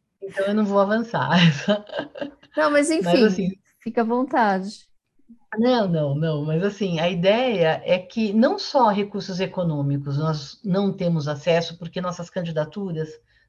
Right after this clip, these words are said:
Speaker 1: não costumam ser prioritárias, né, ou priorizadas. A gente não tem acesso a,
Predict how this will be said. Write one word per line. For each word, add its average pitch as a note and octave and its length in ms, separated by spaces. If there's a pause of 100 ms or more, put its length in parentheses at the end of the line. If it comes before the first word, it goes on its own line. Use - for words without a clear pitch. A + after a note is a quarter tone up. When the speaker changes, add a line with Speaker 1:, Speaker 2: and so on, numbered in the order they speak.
Speaker 1:
não B3 240
costumam G#3 400
ser F3 220
prioritárias, C#3 840
né, D#3 140
ou D#3 120
priorizadas. D3 920 (480)
A G#3 100
gente C#4 240
não C#4 160
tem C4 240
acesso A#3 600
a, G3+ 640